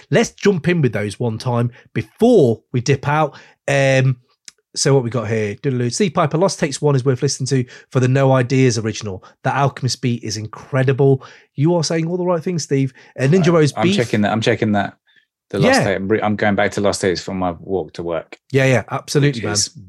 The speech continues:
Speaker 2: very fast approaching.
Speaker 1: Okay,
Speaker 2: It's fine.
Speaker 1: cool. <laughs> Uh,
Speaker 2: Who needs
Speaker 1: Ninja
Speaker 2: a shower?
Speaker 1: Rose.
Speaker 2: Who needs a shower?
Speaker 1: Who needs a shower? Beef, for me, is one of my favourite Nas tracks from him for years. Yeah, I fucking love that song. What is the best track from Another Perspective? I'm going Fetus. Yeah,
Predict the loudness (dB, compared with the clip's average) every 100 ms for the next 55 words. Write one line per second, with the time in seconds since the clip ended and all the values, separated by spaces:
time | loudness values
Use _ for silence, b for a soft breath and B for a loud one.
0 | -8 0 0 0 -4 -2 -2 -2 -6 -8
1 | -6 -6 -8 -16 -2 0 2 0 0 2
2 | 2 4 0 -2 -2 0 2 2 4 4
3 | 4 4 2 2 2 -2 -6 -2 0 0
4 | -2 -2 -2 -4 -4 -2 0 0 0 -2
5 | -6 -8 -10 -12 B B B _ _ _
6 | 2 4 2 -8 -4 0 2 2 2 0
7 | -4 -2 -2 -2 -2 -4 -6 -6 -8 -8
8 | -10 -8 -6 -6 -10 -4 0 2 2 0
9 | -4 -6 -6 -8 -12 -10 -10 -10 -10 -12
10 | B B 0 2 2 0 -2 -4 -4 -4
11 | -4 -4 -4 -6 0 -2 -2 -6 -4 -2
12 | -2 -4 -8 -8 -8 -8 -8 -8 -8 B
13 | B B B -20 -12 -2 0 2 0